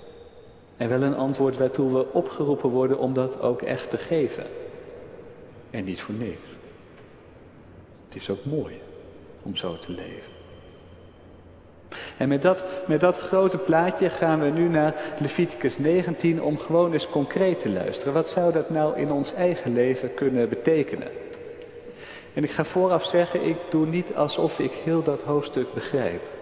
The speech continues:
Er zitten in dat hoofdstuk gedeeltes waarvan het mij een raadsel is wat het voor ons zou betekenen vandaag.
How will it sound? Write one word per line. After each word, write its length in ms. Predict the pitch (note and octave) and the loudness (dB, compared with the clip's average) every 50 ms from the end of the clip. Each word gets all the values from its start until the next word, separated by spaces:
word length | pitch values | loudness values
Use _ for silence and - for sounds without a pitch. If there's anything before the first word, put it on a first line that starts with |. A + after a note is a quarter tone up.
| - - - - - - - - - - - - - - - - - - - - - - - - - - - | -14 -14 -16 -16 -16 -16 -16 -18 -18 -18 -18 -20 -20 -20 -20 -20 -20 -20 -20 -20 -20 -20 -20 -20 -20 -14 -4
Er 120 | - B2 A#2+ | -4 -4 -4
zitten 420 | - - D#3 - - D3 - - | -2 -4 -4 0 0 0 0 0
in 160 | - B2+ B2+ | -2 -2 0
dat 160 | A#2+ A#2 A#2 | 0 0 0
hoofdstuk 480 | A#2 A#2+ C3+ C#3 C3+ - - - A#2 A2+ - - - - - - - - - - - - - - | 0 -2 -2 -2 -2 -2 -2 -4 -4 -4 -4 -8 -12 -14 -14 -14 -16 -16 -16 -18 -18 -18 -18 -18
gedeeltes 840 | - - - B2+ A2 A#2 C3+ D3+ D#3+ D#3+ D#3 - D3 C3+ - - - | -16 -10 -8 -6 -2 0 2 2 2 2 2 0 0 0 0 -2 -2
waarvan 580 | C3 B2 A#2+ - - - - C#3+ C3+ C3 C3 | 0 0 -2 -4 -8 -6 -2 0 0 0 2
het 200 | B2 A#2 A#2 - | 0 0 -2 -2
mij 320 | C3 B2+ C3 C3 C3 B2 - - - - - - - - - - - - - - - - - - | -2 -2 -2 -2 -2 -4 -6 -10 -14 -16 -16 -16 -16 -16 -16 -18 -18 -18 -20 -20 -20 -20 -16 -8
een 200 | - A#2 A#2 A2+ | -4 -4 -4 -2
raadsel 400 | C3 D3+ D#3+ D#3 - - - A#2+ | -2 -2 -2 -2 -4 -6 -6 -2
is 260 | A#2 B2 B2+ - - - - - - - - - - - - - - - - - - - | -2 -2 -2 -2 -6 -14 -14 -16 -18 -18 -18 -20 -20 -20 -20 -20 -20 -20 -20 -20 -14 -6
wat 120 | - A#2+ | -4 0
het 140 | A#2+ B2 - | 0 0 -2
voor 200 | - - - - | -2 -4 -4 -4
ons 280 | - - C#3+ C#3+ - - | -2 -2 -2 -2 -2 -2
zou 200 | - C3+ B2+ A#2 | 0 0 0 -2
betekenen 600 | A2+ - - D#3 D3 C3 - - A#2+ - - - | -2 -2 0 2 2 2 0 -2 -6 -6 -6 -8
vandaag. 580 | - - - - - - - - - - - | -8 -8 -10 -10 -10 -12 -12 -14 -14 -16 -18